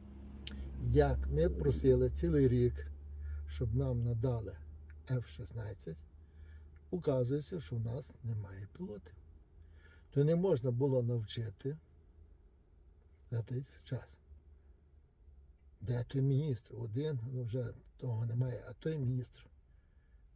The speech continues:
Вже Зеленський його призначив знову. І де? Де ті пілоти? Як не можна було підготувати пілотів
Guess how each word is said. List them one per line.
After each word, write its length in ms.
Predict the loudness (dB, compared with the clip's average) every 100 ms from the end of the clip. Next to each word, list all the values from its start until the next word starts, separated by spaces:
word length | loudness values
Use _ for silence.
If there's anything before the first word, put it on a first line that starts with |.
| -6
Вже 340 | -2 -2 -4 -6
Зеленський 540 | 0 2 2 0 -2
його 120 | -2 -2
призначив 520 | -6 -4 -6 -6 -4
знову. 460 | 4 4 4 -2 -8 -20 -20 -20 -20 -20 -4
І 80 | 0
де? 320 | 2 2 0 -10 _ -20 -20 -20 -16
Де 360 | -4 0 0 -2 -12 -12
ті 160 | -6 -4
пілоти? 520 | 0 0 0 -6 -16 -20 -20 _ -20 _ _ _ _ _ -20 _ _ -20 _ -20 _
Як 300 | 0 0 0
не 60 | 0
можна 280 | 2 2 2
було 180 | 2
підготувати 800 | 2 0 0 0 -4 -2 -4 -8 -6
пілотів 500 | -2 0 -2 -6